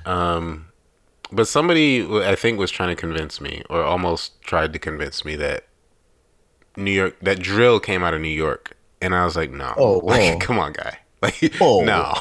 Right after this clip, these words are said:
Speaker 1: <laughs> And then they, they were saying something about, like,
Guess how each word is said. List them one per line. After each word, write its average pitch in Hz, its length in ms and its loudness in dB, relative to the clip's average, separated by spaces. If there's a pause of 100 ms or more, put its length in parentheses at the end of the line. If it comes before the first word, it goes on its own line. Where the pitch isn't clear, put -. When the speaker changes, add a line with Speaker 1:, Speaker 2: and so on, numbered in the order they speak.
Speaker 1:
<laughs> 214 760 2 (580)
And 262 80 2
then 311 180 2
they, 220 180 6
they 180 120 4
were 175 80 6
saying 160 200 4
something 123 200 2
about, 101 200 2
like, 82 360 -2